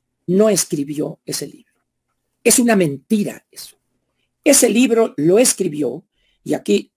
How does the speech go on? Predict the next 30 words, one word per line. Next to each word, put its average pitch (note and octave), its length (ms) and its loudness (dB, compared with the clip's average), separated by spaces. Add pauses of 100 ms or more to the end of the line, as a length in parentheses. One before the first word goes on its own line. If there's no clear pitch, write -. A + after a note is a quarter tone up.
<clears throat> - 1300 -6
aquí A3 180 -4
lo G#3 140 0
tengo, - 240 -10
es - 100 -8
un A#3+ 80 -6
señor G#3+ 280 0
de A3+ 80 -4
apellido G#3 460 0 (200)
Trejo. - 480 0 (1000)
Ahorita D3+ 280 -2
les A#2 140 -2
voy - 180 -8
a - 60 -10
decir, - 320 -16
verán. - 240 -20 (1500)
Para A3+ 200 2
que C4 100 2
vean, D4+ 320 2
pues, C#4 340 -2 (280)
qué D#4 140 6
necesidad A#3 800 0 (280)
hay G#3+ 400 0 (460)
de G3 160 4
andar G3+ 320 2
mintiendo. G3+ 800 -2 (580)
Ninguna, C#4 460 2
hombre. - 320 -20 (420)
Ninguna, B3 500 2
ninguna. G#3+ 600 0